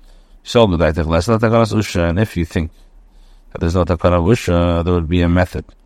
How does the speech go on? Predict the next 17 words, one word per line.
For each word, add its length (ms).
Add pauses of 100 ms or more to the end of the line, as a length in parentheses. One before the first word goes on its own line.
(380)
by 100
which 240
a 60
married 380
woman 240
can 180
obtain 340
money 360
with 200
which 200
to 100
pay. 680 (1300)
And, 160 (1300)
uh, 560 (1600)
let 220
her 160
sell, 520